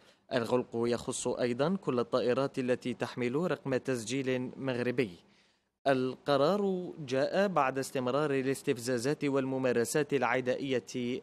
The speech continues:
المغربية، كما ذكر بيان بعد اجتماع المجلس الأعلى للأمن برئاسة رئيس الجمهورية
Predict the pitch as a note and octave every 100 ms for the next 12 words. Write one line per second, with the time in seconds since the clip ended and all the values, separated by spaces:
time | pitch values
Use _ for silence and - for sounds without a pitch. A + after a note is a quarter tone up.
0 | - C3+ C3 A#2 C3 A#2 A#2 A#2+ C3 C#3+
1 | F3 G3 F#3+ - D3+ C#3 C3+ C3 - -
2 | - B2 D3 C#3+ C3+ B2 B2 A2 C3 B2+
3 | B2+ D3 G3 F#3 C3+ B2+ B2 - B2+ B2+
4 | B2 A#2+ A#2+ B2 A#2 A#2 - A#2+ A#2 A2+
5 | B2 B2 A#2 A2 B2 D3+ F#3+ F#3+ C3+ B2+
6 | C3 A#2 B2 B2 A#2+ B2 A#2 A#2 B2+ E3+
7 | C3 B2+ A2+ B2+ A#2 G#2+ A#2+ A2+ A#2 G2+
8 | A#2 D#3